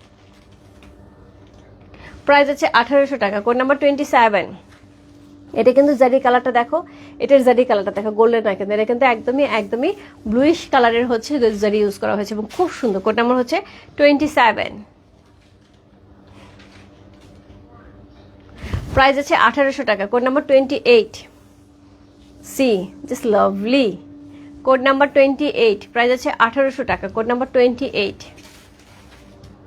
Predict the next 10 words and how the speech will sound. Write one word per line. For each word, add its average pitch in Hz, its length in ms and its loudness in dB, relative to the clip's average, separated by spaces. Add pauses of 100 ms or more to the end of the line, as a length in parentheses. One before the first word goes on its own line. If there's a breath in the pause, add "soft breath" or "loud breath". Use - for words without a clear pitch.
(2750)
প্রাইস 262 280 4
যাবে 285 140 4 (140)
আঠারোশো 269 400 -2
টাকা। 208 220 -2
কোড 233 160 -4
নাম্বার 269 220 -2
টোয়েন্টি 269 280 0 (100)
নাইন, 190 200 0 (1900)
কোড 269 200 6
নাম্বার 277 200 2